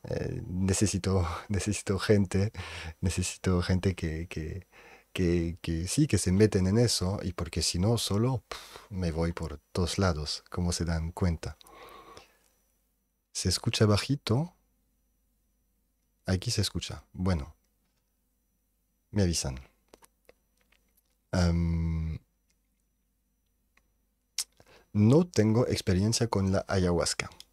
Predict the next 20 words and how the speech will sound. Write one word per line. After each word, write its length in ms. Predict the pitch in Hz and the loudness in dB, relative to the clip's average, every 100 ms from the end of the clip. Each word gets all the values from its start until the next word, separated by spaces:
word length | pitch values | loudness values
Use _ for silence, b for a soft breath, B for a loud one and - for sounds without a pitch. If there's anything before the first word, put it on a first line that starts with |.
| _ _ _ _ _ _ _ _ _ _ _ _ _ | _ _ _ _ _ _ _ _ _ _ _ _ _
No 500 | 110 104 98 95 92 | 2 4 4 2 0
tengo 300 | - 113 117 | 2 2 4
esa 160 | 110 92 | 2 0
experiencia. 680 | - 90 85 87 107 143 160 B B B B B | -2 0 0 0 -2 -4 -6 B B B B B
Eh, 280 | - 92 87 80 76 - _ _ _ - _ _ _ _ _ _ _ _ _ | -2 2 0 -2 -14 -16 _ _ _ -20 _ _ _ _ _ _ _ _ _
creo 220 | - 113 | 4 4
que 260 | 117 127 110 | 6 6 8
lo 520 | 104 101 87 95 104 | 6 2 0 2 2
probaré 600 | 98 101 98 98 107 123 - | 4 4 6 6 4 0 -6
en 280 | - 98 98 | -2 0 2
algún 220 | 98 95 | 2 2
momento. 540 | 107 92 98 98 123 135 _ _ _ _ _ _ _ _ _ _ _ - - | 2 4 2 2 -2 -2 _ _ _ _ _ _ _ _ _ _ _ -20 0
Em, 960 | 95 87 85 85 85 82 80 - 87 87 - _ _ _ _ _ _ _ _ _ _ _ _ _ _ _ | 4 4 4 0 -2 -4 -6 -8 -10 -10 -16 _ _ _ _ _ _ _ _ _ _ _ _ _ _ _
pero, 520 | 101 98 95 95 90 | 8 8 8 6 4
pero 220 | - 95 | 4 6
me 160 | 95 101 | 8 10
da 100 | 107 | 10
un 120 | 110 | 8
poco 240 | 98 113 107 | 4 4 4
miedo. 440 | 95 95 98 123 | 4 4 2 -2